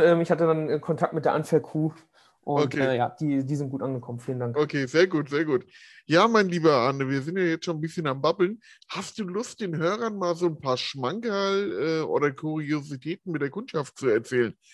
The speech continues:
Speaker 2: Was habt ihr erlebt?
Speaker 1: <laughs> Also, ähm, zu neunundneunzig Komma neun Prozent denke ich nur positive Dinge. Das ist mir immer super wichtig, dass wir wirklich, ähm, echt eine tolle, tolle Kundschaft haben, dass da auch zwischendurch einfach Nachrichten kommen, die,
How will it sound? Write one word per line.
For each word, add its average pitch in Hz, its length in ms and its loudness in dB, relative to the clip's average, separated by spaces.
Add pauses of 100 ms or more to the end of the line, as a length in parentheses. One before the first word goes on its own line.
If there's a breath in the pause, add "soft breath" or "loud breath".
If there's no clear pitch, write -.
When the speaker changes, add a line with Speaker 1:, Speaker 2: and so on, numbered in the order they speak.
(200 soft breath)
Speaker 2:
Was 160 340 2
habt - 340 -2
ihr 151 240 2
erlebt? 120 640 0 (220)
Speaker 1:
<laughs> - 400 -8 (680 soft breath)
Also, 143 460 6
ähm, 147 360 0 (220)
zu - 160 -8
neunundneunzig 196 720 2
Komma 165 320 2
neun 170 280 4
Prozent 165 480 -2
denke 156 200 0
ich 131 80 -6
nur 147 140 -2
positive 190 560 0
Dinge. 190 380 -2 (260)
Das 135 140 -10
ist 147 160 -8
mir 165 300 6
immer 160 180 6
super 151 240 4
wichtig, 151 260 -4
dass 143 200 0
wir 143 240 0
wirklich, 139 360 -4
ähm, 143 260 -2
echt 143 220 -4
eine 143 160 -6
tolle, 170 360 2
tolle 160 240 2
Kundschaft 180 420 0
haben, 170 320 0 (380 soft breath)
dass - 160 -4
da - 80 4
auch - 120 2
zwischendurch 151 480 -4
einfach 139 240 -4
Nachrichten 151 560 -4
kommen, 151 300 -4
die, 139 400 -6